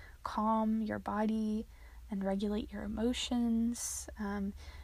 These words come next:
and even recognizing those beliefs, recognizing those triggers, and coming up, uh, with a new story, you know, coming up with a new,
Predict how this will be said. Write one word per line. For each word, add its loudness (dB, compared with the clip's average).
and 6
even 4
recognizing 4
those 2
beliefs, 4
recognizing 2
those 2
triggers, 2
and 8
coming 4
up, 4
uh, 0
with 6
a 4
new 6
story, 0
you 2
know, 0
coming 6
up 4
with 0
a 2
new, 4